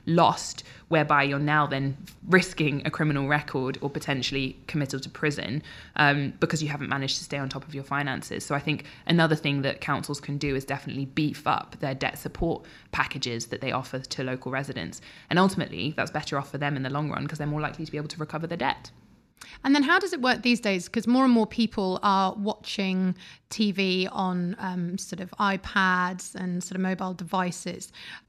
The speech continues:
Speaker 2: Does the same rule apply? And how
Speaker 1: Yeah.
Speaker 2: does that work?
Speaker 1: So if you're watching catch-up T V, uh, you still have to pay a T V license.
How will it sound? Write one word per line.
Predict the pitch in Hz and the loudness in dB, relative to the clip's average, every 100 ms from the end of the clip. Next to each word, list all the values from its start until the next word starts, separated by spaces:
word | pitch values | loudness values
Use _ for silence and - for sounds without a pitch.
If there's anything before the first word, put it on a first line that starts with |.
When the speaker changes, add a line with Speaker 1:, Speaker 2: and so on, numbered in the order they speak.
| _ | _
Speaker 2:
Does | 247 240 - | 0 0 -4
the | - 233 | -6 -6
same | - 226 214 214 | 0 2 2 2
rule | 214 214 196 | 2 2 2
apply? | 190 - 214 - - - 190 - _ _ - | -2 -6 -4 -4 -6 -10 -12 -14 _ _ -2
And | - | 2
how | - 214 | 4 4
Speaker 1:
Yeah. | |
Speaker 2:
does | 190 | 0
that | 190 196 | -2 -2
work? | 202 180 180 196 - | -2 -4 -6 -10 0
Speaker 1:
So | 196 | 2
if | 190 | 4
you're | 202 | 4
watching | 175 - 180 | 2 2 0
catch-up | - - - 156 - | 0 0 0 -4 -2
T | 147 143 | -2 0
V, | 139 131 131 127 - | 0 0 0 -2 -4
uh, | 135 127 123 123 - | -4 -2 -2 -4 -2
you | 143 | -4
still | 143 139 | -2 -4
have | 131 127 | -6 -8
to | - | -8
pay | 127 | -6
a | 123 | -6
T | - 120 | -6 -6
V | 120 | -6
license. | 123 123 - 117 - - | -8 -8 -6 -6 -8 -12